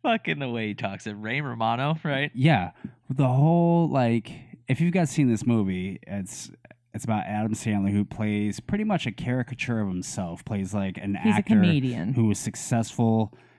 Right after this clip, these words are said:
Speaker 2: and now he's kinda, like, a little bit over the hill. He gets, uh, sick, like, cancer sick, but he kinda beats it. But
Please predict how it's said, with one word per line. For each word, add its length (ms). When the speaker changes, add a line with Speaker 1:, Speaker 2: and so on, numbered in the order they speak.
Speaker 2:
and 240
now 180
he's 120
kinda, 220
like, 160
a 40
little 220
bit 160
over 200
the 80
hill. 380
He 160
gets, 460
uh, 260
sick, 480
like, 320
cancer 400
sick, 400
but 120
he 60
kinda 220
beats 280
it. 220
But 280